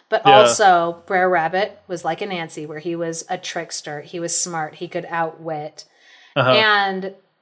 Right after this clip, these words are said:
Speaker 1: those stories became a way for them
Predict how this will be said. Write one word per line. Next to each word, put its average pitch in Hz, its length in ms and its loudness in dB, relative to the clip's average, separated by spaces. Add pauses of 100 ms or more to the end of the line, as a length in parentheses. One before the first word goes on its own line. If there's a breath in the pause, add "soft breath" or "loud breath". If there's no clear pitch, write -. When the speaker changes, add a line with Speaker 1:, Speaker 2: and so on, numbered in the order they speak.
(180)
Speaker 1:
those 220 380 2
stories 202 720 -2
became 185 540 -4
a 185 100 0
way 175 280 -2
for 180 220 -2
them 165 520 -4